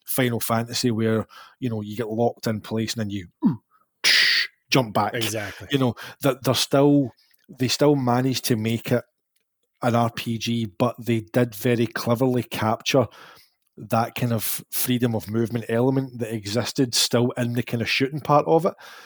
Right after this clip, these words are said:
Speaker 1: Um, and then the mechanics, like, you know, the, the dragon morphing, you could,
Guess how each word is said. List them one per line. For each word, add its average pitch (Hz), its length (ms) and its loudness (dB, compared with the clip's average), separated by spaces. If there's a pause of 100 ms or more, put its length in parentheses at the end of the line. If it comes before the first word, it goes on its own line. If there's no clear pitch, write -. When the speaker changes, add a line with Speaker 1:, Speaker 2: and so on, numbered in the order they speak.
(180)
Speaker 1:
Um, 110 400 -4
and 123 100 -4
then 123 120 -2
the 117 100 -2
mechanics, 135 560 0
like, 117 360 -2
you 117 60 -2
know, 113 120 -2
the, 104 100 -2
the 104 120 -6
dragon 117 440 2
morphing, 117 540 0
you 107 80 -6
could, 113 240 -4